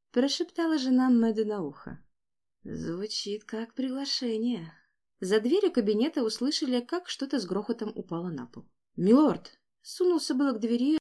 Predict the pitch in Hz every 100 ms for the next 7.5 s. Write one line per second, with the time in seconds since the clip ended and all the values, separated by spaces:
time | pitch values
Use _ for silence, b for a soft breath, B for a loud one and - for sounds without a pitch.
0 | - 269 247 262 320 - 285 240 226 220
1 | 254 277 233 202 220 220 - 214 - 185
2 | 147 - - 156 - - 240 359 - 381
3 | - 247 277 277 254 185 170 165 - 165
4 | - _ _ _ _ - 190 185 - 185
5 | - 160 156 254 - _ _ - 285 285
6 | 277 302 302 320 294 269 247 254 247 247
7 | - 262 190 147 147